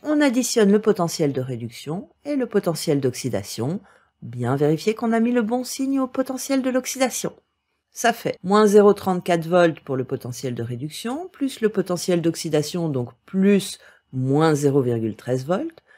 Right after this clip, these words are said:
ce qui nous donne moins zéro virgule quarante-sept volts. On a un potentiel de cellule négatif. Or, qu'est-ce qu'on a dit ?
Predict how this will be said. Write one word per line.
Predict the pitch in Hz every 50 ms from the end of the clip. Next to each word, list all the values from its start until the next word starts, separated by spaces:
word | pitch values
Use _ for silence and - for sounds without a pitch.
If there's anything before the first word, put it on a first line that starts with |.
| _ _ _ _
ce | - - - 262
qui | 254 - - 220
nous | 175 160 135
donne | 117 139 147 170 202 233 254 269 302 - _
moins | - 165 165 170 170 185 214 269 294 277
zéro | 208 220 226 214 240
virgule | 220 214 202 190 220 226 214
quarante-sept | - 214 196 190 208 202 202 - - 180 160 143
volts. | 135 117 113 110 - _ - _ _ _ _ _ _ _ _ _ _ _ _
On | 180 196 214
a | 254
un | 269 254
potentiel | 208 233 220 220 220 220 208 - - 254 254 233
de | 220 226
cellule | 226 - 240 226 226 254 233 233
négatif. | 226 247 254 233 233 220 220 - - 156 147 - - _ _ _ _ _ _ _ _ _ _ _ _ _ _ _ _
Or, | 180 170 - -
qu'est-ce | - 147 135 -
qu'on | - 127 117 123
a | 127
dit ? | 156 175 269 403